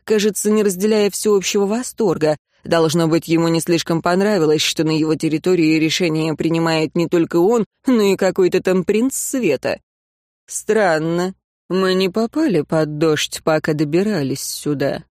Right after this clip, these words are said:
Да и день выдался солнечный с самого утра». Он обменялся взглядом с Эйтаном и парой других сопровождающих, те согласно кивнули,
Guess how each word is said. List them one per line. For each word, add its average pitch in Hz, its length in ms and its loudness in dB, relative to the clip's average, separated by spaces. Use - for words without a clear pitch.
Да 175 200 2
и 196 160 2
день 277 260 0
выдался 160 540 0
солнечный 170 640 0
с - 60 -6
самого 175 460 0
утра». 180 440 0
Он 175 160 2
обменялся 170 720 0
взглядом 165 500 0
с - 140 -2
Эйтаном 165 600 0
и 151 60 -2
парой 156 280 0
других 160 380 -2
сопровождающих, 160 1080 -2
те 262 120 0
согласно 254 520 0
кивнули, 180 560 0